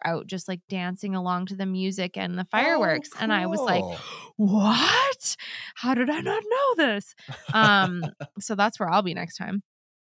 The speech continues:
Speaker 2: Yeah,
Speaker 1: But, like,
Speaker 2: well, and
Speaker 1: there's
Speaker 2: then you can
Speaker 1: tons
Speaker 2: take
Speaker 1: of,
Speaker 2: videos of the girls dancing
Speaker 1: oh
Speaker 2: with the
Speaker 1: my
Speaker 2: Disney princesses with
Speaker 1: gosh.
Speaker 2: the fireworks, and,
Speaker 1: Don't
Speaker 2: like,
Speaker 1: make
Speaker 2: it'll
Speaker 1: me
Speaker 2: be,
Speaker 1: cry.
Speaker 2: it'll be great for the
Speaker 1: Um,
Speaker 2: Insta. <laughs>
Speaker 1: oh, yeah.
Speaker 2: That's so sweet.
Speaker 1: Um,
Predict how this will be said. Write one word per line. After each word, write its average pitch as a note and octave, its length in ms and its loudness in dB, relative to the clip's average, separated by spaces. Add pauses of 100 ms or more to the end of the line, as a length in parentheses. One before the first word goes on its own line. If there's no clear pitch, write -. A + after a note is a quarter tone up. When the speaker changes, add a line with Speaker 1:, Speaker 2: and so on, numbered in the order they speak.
(120)
Speaker 2:
Yeah, E3+ 180 2
Speaker 1:
But, G#3+ 60 2
like, A#3+ 140 4
Speaker 2:
well, - 100 0
and C4+ 100 2
Speaker 1:
there's - 0 -
Speaker 2:
then - 140 -2
you B2+ 60 -2
can C4+ 160 0
Speaker 1:
tons - 0 -
Speaker 2:
take C3 220 0
Speaker 1:
of, - 0 -
Speaker 2:
videos A#2 360 0
of G#2+ 120 -6
the A#2+ 80 -6
girls A2 300 -4
dancing G#2 360 0
Speaker 1:
oh - 20 4
Speaker 2:
with - 100 -2
the A2 60 -10
Speaker 1:
my - 20 -8
Speaker 2:
Disney B2+ 300 -6
princesses E3 600 -2
with B2+ 180 -6
Speaker 1:
gosh. - 100 -12
Speaker 2:
the B2+ 300 -6
fireworks, D3+ 580 -4
and, C4+ 60 -6
Speaker 1:
Don't - 20 -12
Speaker 2:
like, - 80 -12
Speaker 1:
make - 40 -10
Speaker 2:
it'll C4+ 120 -8
Speaker 1:
me C4+ 120 -10
Speaker 2:
be, - 20 -6
Speaker 1:
cry. D4+ 1000 -4 (160)
Speaker 2:
it'll F3 160 -10
be G3 120 -12
great G3 280 0
for B3 80 4
the A#3+ 120 2
Speaker 1:
Um, - 20 -2
Speaker 2:
Insta. A3 560 -8
<laughs> - 40 -20 (280)
Speaker 1:
oh, A#3 800 2 (420)
yeah. G3+ 260 0 (140)
Speaker 2:
That's - 180 -12
so - 160 -8
sweet. G#3+ 420 2
Speaker 1:
Um, F3 240 -8